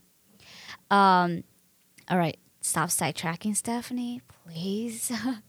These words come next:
So when I worked at the juicery, I had an opportunity to apply for this social media job, and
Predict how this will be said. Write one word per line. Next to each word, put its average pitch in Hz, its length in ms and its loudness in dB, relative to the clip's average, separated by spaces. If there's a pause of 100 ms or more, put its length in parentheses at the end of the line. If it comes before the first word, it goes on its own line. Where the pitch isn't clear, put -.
(480)
So 190 280 4 (280)
when 208 160 2
I 262 140 6
worked 339 180 2
at 359 80 2
the 339 80 0
juicery, 175 760 -2 (320)
I 185 380 4
had 190 720 0
an 196 80 -4
opportunity 180 680 0
to 170 600 0
apply - 280 -4
for 196 140 -4
this 170 160 0
social - 480 -2
media 180 280 0
job, 165 340 -2 (480)
and 175 540 4